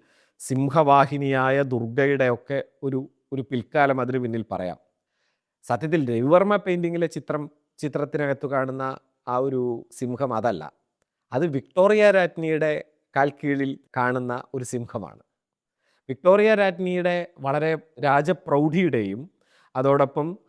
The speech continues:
ആ, സൂര്യനസ്തമിക്കാത്ത സാമ്രാജ്യം എന്ന പ്രതാപത്തിൻ്റെയും ഒരു സിംബലായിട്ട് സിംഹം മുൻപേ ഉപയോഗിക്കപ്പെട്ടിട്ടുണ്ട്.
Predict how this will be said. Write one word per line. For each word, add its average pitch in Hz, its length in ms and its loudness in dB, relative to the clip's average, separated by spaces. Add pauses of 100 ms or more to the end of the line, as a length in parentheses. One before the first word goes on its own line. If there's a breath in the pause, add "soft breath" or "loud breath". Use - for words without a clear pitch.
(300)
ആ, 113 180 -10
സൂര്യനസ്തമിക്കാത്ത 143 1080 0
സാമ്രാജ്യം 143 840 -2 (120)
എന്ന 131 160 -6
പ്രതാപത്തിൻ്റെയും 131 1080 -2 (400)
ഒരു 151 100 -6
സിംബലായിട്ട് 175 760 0
സിംഹം 135 560 -8 (540)
മുൻപേ 156 220 2
ഉപയോഗിക്കപ്പെട്ടിട്ടുണ്ട്. 131 920 -2